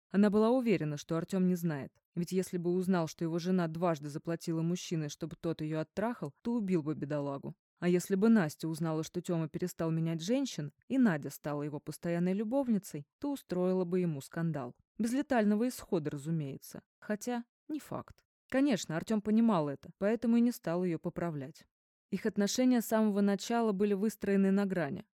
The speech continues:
Отличие было лишь в том, что когда они познакомились, Настя была совсем другим человеком. Лучше, добрее, честнее, наивнее, слабее. Но брак с Темой, рождение ребенка и потеря родителей сильно изменили ее. Маму с папой она похоронила два месяца назад.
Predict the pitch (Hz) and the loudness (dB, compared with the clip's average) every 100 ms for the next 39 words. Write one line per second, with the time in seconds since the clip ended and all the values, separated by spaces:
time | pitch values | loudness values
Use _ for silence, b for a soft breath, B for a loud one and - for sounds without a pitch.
0 | _ 175 196 196 - 170 156 170 170 185 | _ -6 -2 -2 -2 -4 -2 -2 0 -2
1 | - - 262 - 175 170 170 170 170 175 | -4 -2 -2 -4 -6 -4 -2 0 0 -2
2 | 165 180 - 226 196 175 190 190 - 170 | -2 -2 2 2 2 0 -2 -2 -4 -2
3 | 180 180 190 - 175 175 190 156 151 - | -2 -2 -4 -4 -2 0 -2 -2 -6 -6
4 | 165 165 156 135 - - _ _ 202 247 | -6 -4 -4 -6 -12 -18 _ _ -2 0
5 | 208 - 156 185 214 190 - 185 - 226 | -2 -4 -2 0 2 0 -2 -8 0 2
6 | 196 160 165 208 220 160 147 - 170 180 | 2 2 0 0 2 0 -4 -6 -6 -2
7 | 196 180 143 - _ _ 175 185 185 190 | 2 2 0 -6 _ _ -2 2 2 0
8 | - - 233 214 170 170 170 190 175 175 | -4 0 4 4 2 0 2 4 2 0
9 | 175 180 170 160 - 175 - 170 165 165 | 0 0 0 -4 -6 -6 -2 -2 0 -2
10 | 180 226 - 147 139 _ - 247 240 220 | -4 -6 -6 -8 -10 _ -4 2 4 4
11 | 190 208 185 147 139 135 131 147 _ _ | 6 6 6 2 -4 -8 -12 -16 _ _
12 | _ 196 214 220 - 226 226 190 185 185 | _ 0 2 2 0 -2 -2 0 0 0
13 | 185 180 180 190 190 165 175 175 170 - | -4 -2 2 4 2 0 0 0 -2 -6
14 | 170 175 175 147 135 | -6 -4 -4 -8 -12